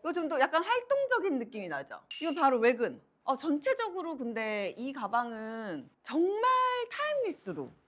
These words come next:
이 책임님이 나중에 이사님이 될 때까지 이건 계속 드는 그런 가방인 것 같아요. 그리고 다른 컬러들도 제가 픽해왔는데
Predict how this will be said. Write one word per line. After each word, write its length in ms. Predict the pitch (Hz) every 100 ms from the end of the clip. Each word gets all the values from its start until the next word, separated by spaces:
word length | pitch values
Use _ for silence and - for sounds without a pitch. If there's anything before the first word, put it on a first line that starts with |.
| _
이 400 | 262 285 294 285
책임님이 920 | 294 440 392 370 294 277 302 226 147 101
나중에 880 | 196 208 240 214 190 202 180 117 -
이사님이 460 | 262 494 427 339 240
될 160 | 185
때까지 440 | 151 - 104 - - _ _
이건 300 | 269 262 240
계속 400 | - 359 403 -
드는 300 | 214 151 127 _ _
그런 400 | - 277 262 247
가방인 600 | 202 156 151 143 139 151
것 80 | 147 135
같아요. 260 | - _ _ _
그리고 240 | _ 415 294
다른 1000 | 269 262 311 392 392 392 370 339 285 - - _
컬러들도 1080 | - 415 415 359 330 262 285 294 294 240 180
제가 180 | - 233 240
픽해왔는데 960 | 370 494 381 262 196 196 262 170 -